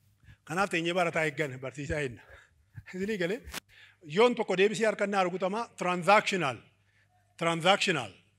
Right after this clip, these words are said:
Na hubattanii? Business type. Birrii laattuu waa fudhattu miti. Kanarra kan darbeedha inni kun garuu. Kana,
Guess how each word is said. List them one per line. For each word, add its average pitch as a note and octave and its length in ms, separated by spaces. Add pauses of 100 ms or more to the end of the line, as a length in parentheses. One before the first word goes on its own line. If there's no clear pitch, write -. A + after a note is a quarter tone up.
(340)
Na D3+ 100
hubattanii? F3+ 480 (340)
Business A3+ 500
type. B2 360 (440)
Birrii E3 220
laattuu G#3 340
waa F#3 120
fudhattu D#3+ 300
miti. D4 200 (840)
Kanarra A3+ 300
kan A3 180
darbeedha F#3+ 360
inni E3 120
kun D#3+ 160
garuu. C#3+ 240 (440)
Kana, F3+ 200